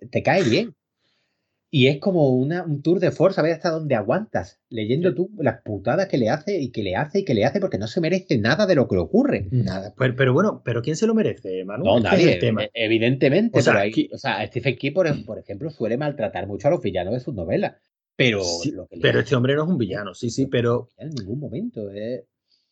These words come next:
Speaker 2: te vuelvo, te vuelvo a decir lo mismo. Mm, claro que no se lo merece, pero ¿y, y Eddie Corcoran?
Speaker 1: Sí, sí, claro. <laughs> El pobre Eddie Corcoran.
Speaker 2: <laughs> ¿Quién se lo merece?
Speaker 1: Sí, sí.
Speaker 2: O sea,
Speaker 1: Y,
Speaker 2: es que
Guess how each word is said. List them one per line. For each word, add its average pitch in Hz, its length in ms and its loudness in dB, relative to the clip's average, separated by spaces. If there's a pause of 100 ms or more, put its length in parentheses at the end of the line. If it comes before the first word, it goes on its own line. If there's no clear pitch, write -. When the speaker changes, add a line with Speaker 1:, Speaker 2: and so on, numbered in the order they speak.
(140)
Speaker 2:
te 120 120 4
vuelvo, 143 960 4
te 120 100 -6
vuelvo 131 240 0
a 156 40 0
decir 151 220 -2
lo 139 80 2
mismo. 113 420 0
Mm, 101 500 -10
claro 131 280 -4
que 175 80 0
no 160 100 0
se 151 120 0
lo 131 60 4
merece, 117 360 2
pero 98 340 -6
¿y, 117 400 -14
y 135 400 2
Eddie 175 180 4
Corcoran? 175 480 2 (680)
Speaker 1:
Sí, - 140 -6
sí, 120 260 -2
claro. 110 260 -4 (160)
<laughs> 127 220 -2
El 160 160 4
pobre 139 300 4
Eddie 131 160 0
Corcoran. 117 500 -6 (320)
Speaker 2:
<laughs> 143 840 -2
¿Quién 170 180 4
se - 120 4
lo 220 80 4
merece? 139 520 0 (420)
Speaker 1:
Sí, 101 100 -16
sí. 90 140 -20
Speaker 2:
O - 80 -20 (240)
sea, 98 160 -20
Speaker 1:
Y, 110 220 -4
Speaker 2:
es 98 40 -4
que 160 260 2